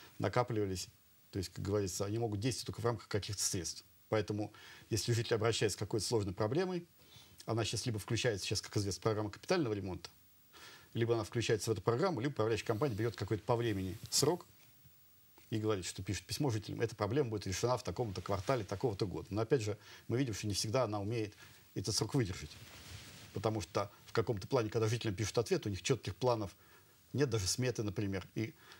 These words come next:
четко сказать, что такие-то деньги в такую году будут выделены. Поэтому, конечно, эти обещания имеют определенную степень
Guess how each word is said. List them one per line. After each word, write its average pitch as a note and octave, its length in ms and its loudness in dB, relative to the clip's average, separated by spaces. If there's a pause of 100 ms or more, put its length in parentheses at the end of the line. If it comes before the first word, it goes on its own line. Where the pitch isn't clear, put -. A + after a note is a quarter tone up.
(180)
четко - 320 4
сказать, G#2 320 2
что - 380 -2
такие-то G#2 340 0
деньги B2 240 2
в G2 60 -8
такую G2 200 -2
году A2+ 200 2
будут G#2+ 260 -4
выделены. A2 420 0 (140)
Поэтому, G#2+ 300 0
конечно, C3+ 320 0
эти G2+ 80 0
обещания A2 400 4
имеют G#2 200 -4
определенную A#2 640 -2 (300)
степень A2 440 0